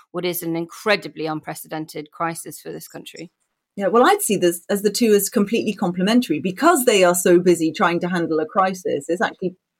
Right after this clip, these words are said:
Speaker 2: I hope, helpful to have independent cross-party group looking and taking evidence and, and helpfully passing on what we're finding. And this is critical that it's happening now. You know, the question is, well, why an inquiry? Why not? They've already committed to an inquiry. Well,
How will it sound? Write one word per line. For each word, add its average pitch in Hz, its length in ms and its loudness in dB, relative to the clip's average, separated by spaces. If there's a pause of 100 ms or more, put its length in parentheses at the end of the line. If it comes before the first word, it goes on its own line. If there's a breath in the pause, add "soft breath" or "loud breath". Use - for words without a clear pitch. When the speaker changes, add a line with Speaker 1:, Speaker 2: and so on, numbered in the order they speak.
(120)
Speaker 2:
I 160 80 6
hope, 214 340 2 (360)
helpful 165 600 0
to 202 100 -2
have 185 260 4 (120)
independent 202 800 2
cross-party 185 600 -2
group 180 360 2 (160)
looking 185 720 0 (360)
and 185 100 -2
taking 269 400 0
evidence 160 540 -4 (100)
and, 190 280 -2 (200)
and 180 140 -4
helpfully 185 680 -2
passing 180 320 -2
on 156 280 -4 (320)
what 170 160 4
we're 160 160 2 (120)
finding. 170 380 -4 (440)
And 190 140 2 (300)
this 247 200 -2
is 269 300 -6 (580)
critical 311 500 0
that 185 100 0
it's - 100 -2
happening 202 500 0
now. 175 460 0
You 180 100 -4
know, 160 160 0
the 170 80 -2
question 208 380 -4
is, 165 160 -2
well, 170 140 6
why 208 220 4
an 202 60 2
inquiry? 175 540 4
Why 175 240 2
not? 180 240 2
They've 190 140 4
already 190 240 2
committed 226 380 2
to 160 100 -6
an 151 80 -2
inquiry. 147 440 2
Well, 185 280 4